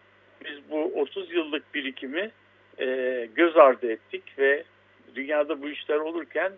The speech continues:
kent konusunda büyük ölçüde komuta kontrol odaklı bir, e, yönetim, e, modelini benimsedik. Bu bizim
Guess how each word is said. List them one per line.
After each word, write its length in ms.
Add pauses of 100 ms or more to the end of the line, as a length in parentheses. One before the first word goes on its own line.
(100)
kent 300
konusunda 720 (480)
büyük 260
ölçüde 580 (120)
komuta 420
kontrol 580 (460)
odaklı 520
bir, 340
e, 440
yönetim, 540 (540)
e, 220
modelini 600
benimsedik. 680 (280)
Bu 160
bizim 380